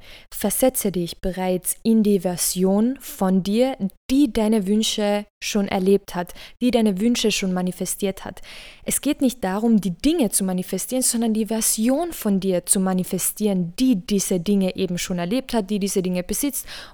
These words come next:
und die diese Menschen in ihrem Leben hat. Whatever it is, everything is possible. Dann gehe in die Dankbarkeit.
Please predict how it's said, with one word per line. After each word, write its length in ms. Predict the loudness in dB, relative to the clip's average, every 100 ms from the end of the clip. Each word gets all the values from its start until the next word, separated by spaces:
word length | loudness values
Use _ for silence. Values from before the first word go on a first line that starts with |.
| -2
und 200 | 0 2
die 80 | 2
diese 260 | 2 4
Menschen 420 | 4 4 4 2 0
in 120 | 0
ihrem 180 | 0 0
Leben 380 | 0 -2 -4 -10
hat. 180 | -14 -4
Whatever 560 | 2 2 4 0 0 0
it 120 | -2
is, 440 | -2 -2 -2 -6 -12 -18 -8
everything 380 | -4 -2 0 -2
is 120 | -2
possible. 500 | -4 -6 -6 -10 -12 -14 -16 -16 -16 -20 _ -2
Dann 400 | 2 4 2 0
gehe 600 | -6 -6 -2 2 6 6
in 220 | 4 0 2
die 140 | 0
Dankbarkeit. 880 | 0 -2 -2 -4 -4 -6 -8 -8